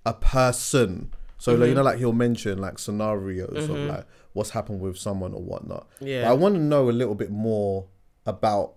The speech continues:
Speaker 1: wh-, why that's connected to him and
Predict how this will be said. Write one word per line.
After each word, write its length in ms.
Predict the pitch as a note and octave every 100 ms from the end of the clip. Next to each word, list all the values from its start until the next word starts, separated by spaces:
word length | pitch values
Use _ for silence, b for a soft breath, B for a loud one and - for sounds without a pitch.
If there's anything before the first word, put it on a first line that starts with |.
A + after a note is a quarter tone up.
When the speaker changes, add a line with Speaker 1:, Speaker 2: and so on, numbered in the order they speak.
| _
Speaker 1:
wh-, 640 | G#2 - - - G2+ G2 F#2+ - _ b b b b _ _ _ _ _ _ _
why 500 | A2 G#2 G#2+ B2+ B2+
that's 240 | A#2 - -
connected 500 | A#2 A#2 A2+ - F#2+
to 80 | G#2
him 320 | F#2+ F#2 -
and 280 | - G#2+ F#2